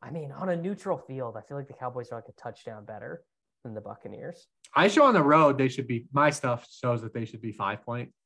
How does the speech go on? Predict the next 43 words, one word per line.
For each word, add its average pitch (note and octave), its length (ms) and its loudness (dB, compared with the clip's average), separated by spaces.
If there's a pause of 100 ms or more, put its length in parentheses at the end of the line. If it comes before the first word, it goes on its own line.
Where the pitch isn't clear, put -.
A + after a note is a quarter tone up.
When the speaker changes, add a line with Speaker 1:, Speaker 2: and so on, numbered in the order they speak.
(760)
Speaker 2:
favorites C3 340 0
here. D#3 300 -4 (440)
Speaker 1:
Yeah. B2 240 -8 (600)
Yeah, G#3+ 180 4
Speaker 2:
And A2+ 180 -4
Speaker 1:
I D3 40 0
mean, D3 140 -6
that, D3 320 -2
that, C#3+ 220 -6
that C#3 180 -4
does, C3 300 -6
honestly, B2+ 400 -10
that A#2 200 -10
does, A#2 460 -12 (220)
that A2+ 100 -6
does A2+ 180 -12
pretty A#2 220 -14
much A2+ 200 -12
sound A2 220 -12
right A2 240 -12
to A#2+ 80 -18
me. A2+ 280 -16
Speaker 2:
And F3+ 100 6
we A3+ 100 6
do C4+ 140 8
have D4+ 100 8
a B3+ 40 10
lot A3 160 6
Speaker 1:
Um, F3+ 60 4
Speaker 2:
of, E3 120 -4
like D#3+ 160 4
we D#3+ 100 2
said, D#3+ 200 4
the D3 60 4
rematches C#3 640 4
this C3+ 200 -2
week, C3+ 220 2
obviously, C3 500 0
like, B2 180 -4
you B2 60 -8
know, B2 140 -2
the A#2+ 80 -8
Jaguars B2+ 680 0